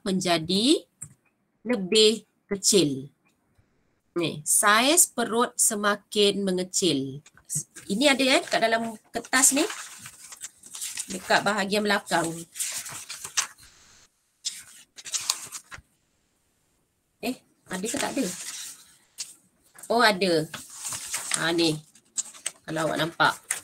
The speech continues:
Ha, jadi boleh catat jawapan dia. Saiz perut mengecil. Jadi bila saiz perut mengecil, menyebabkan awak rasa cepat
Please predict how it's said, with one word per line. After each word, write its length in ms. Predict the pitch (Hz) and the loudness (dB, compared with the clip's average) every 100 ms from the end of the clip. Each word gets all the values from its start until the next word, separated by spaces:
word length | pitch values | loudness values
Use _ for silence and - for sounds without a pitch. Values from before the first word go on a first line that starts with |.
| - - _ - | -18 -20 _ -10
Ha, 80 | 160 | -2
jadi 240 | 170 269 | 0 0
boleh 160 | 247 247 | 0 2
catat 360 | 240 214 202 | 2 4 2
jawapan 380 | 185 196 190 190 | 4 2 4 2
dia. 160 | 175 160 - _ - - - - - - _ - - - | 4 2 0 _ -20 -20 -20 -20 -20 -20 _ -20 -20 -8
Saiz 640 | - - 208 220 262 302 - | 2 4 6 6 6 6 4
perut 560 | 220 190 196 214 269 - | 0 -2 0 2 0 -2
mengecil. 880 | 214 233 233 269 214 160 139 143 156 _ _ _ _ - | -6 -6 -4 0 2 2 0 -6 -14 _ _ _ _ -8
Jadi 300 | 190 190 226 | -4 -2 -2
bila 260 | 202 185 | 0 0
saiz 560 | 185 - 254 302 359 349 | 2 2 2 2 2 0
perut 300 | - 233 220 | 0 -4 -2
mengecil, 880 | 202 202 190 - 208 202 202 214 233 - _ | -2 -2 -2 0 2 2 2 0 -6 -14 _
menyebabkan 960 | - 175 185 175 - - - 202 196 196 165 | -8 -4 -2 0 0 -2 -2 2 2 0 -4
awak 340 | 170 185 - | -2 0 0
rasa 380 | 175 180 196 190 | 0 0 0 -2
cepat 400 | - - 175 - | -6 -4 -2 -2